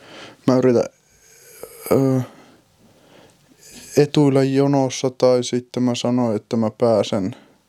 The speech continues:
että mä tuun pääsemään tam-, tammikuussa kaksituhatta kaksikymmentäyksi, koska meillä oli kutsunnat,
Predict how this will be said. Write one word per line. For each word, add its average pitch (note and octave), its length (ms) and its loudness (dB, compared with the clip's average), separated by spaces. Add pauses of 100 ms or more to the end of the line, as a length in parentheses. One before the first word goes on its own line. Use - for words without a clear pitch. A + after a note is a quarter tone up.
(680)
että - 160 -2
mä C3 120 4
tuun C3 260 2
pääsemään A#2+ 560 0 (140)
tam-, B2+ 240 0 (460)
tammikuussa B2 800 -2 (160)
kaksituhatta A#2 460 -4
kaksikymmentäyksi, - 880 -6
koska - 260 -2
meillä B2+ 320 2
oli B2 140 0
kutsunnat, B2 680 -6